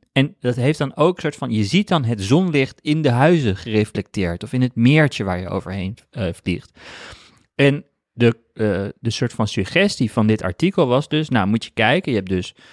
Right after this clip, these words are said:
een half miljard uitgegeven aan een spel om dan een hele grote wereld te maken,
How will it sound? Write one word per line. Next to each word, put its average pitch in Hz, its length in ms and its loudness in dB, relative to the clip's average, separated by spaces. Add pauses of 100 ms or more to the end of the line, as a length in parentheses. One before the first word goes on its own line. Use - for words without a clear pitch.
(340)
een 104 140 -6
half 123 340 2
miljard 104 420 2
uitgegeven 98 580 -4
aan 92 120 -6
een 95 80 -6
spel 101 600 -2
om 113 200 0
dan 92 420 0 (180)
een 98 120 -10
hele 117 480 2
grote 107 440 0
wereld 98 440 -2
te - 80 -14
maken, 82 600 -12